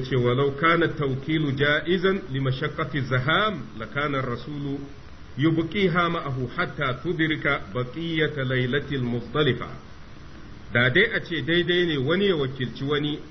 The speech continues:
babu wata larura, to, da kuma manzon Allah ya wakilta ma, a, Sauda wanda zai je ya mata jifa. Amma Annabi bai nema mata wakili ba, ya umurce ta, ta je ta yi jifan nan.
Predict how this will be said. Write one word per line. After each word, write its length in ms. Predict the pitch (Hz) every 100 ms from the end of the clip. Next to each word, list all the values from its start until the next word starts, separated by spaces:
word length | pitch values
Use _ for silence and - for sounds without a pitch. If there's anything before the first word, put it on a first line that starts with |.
| -
babu 380 | 123 165 139 135
wata 220 | 143 160
larura, 560 | 156 127 131 147 127 85 - - - - - - - -
to, 100 | 104
da 160 | 107 107
kuma 260 | 117 113
manzon 200 | 113 135 139
Allah 260 | 143 127
ya 220 | 120 123 123
wakilta 600 | 131 127 104 - 123 120
ma, 160 | 101 85 - -
a, 220 | 104 98 95
Sauda 640 | 135 139 123 139 135 135 -
wanda 240 | 131 123
zai 200 | 113 123
je 160 | 120 120
ya 80 | 110
mata 220 | 110 104
jifa. 360 | 87 92 76 73 - - - - 127 82
Amma 260 | 98 117
Annabi 340 | 117 113 120 107
bai 200 | 104 98
nema 320 | 113 135 123
mata 240 | 117 117
wakili 480 | 104 95 123 113 107
ba, 240 | 104 107 107 - - - - -
ya 140 | 117
umurce 580 | 156 143 123 113 143 139
ta, 220 | 135 127 - - - - - - - - - -
ta 80 | 127
je 320 | 113 160 165
ta 80 | 156
yi 140 | 139 131
jifan 460 | 139 151 143 127 123
nan. 280 | 131 135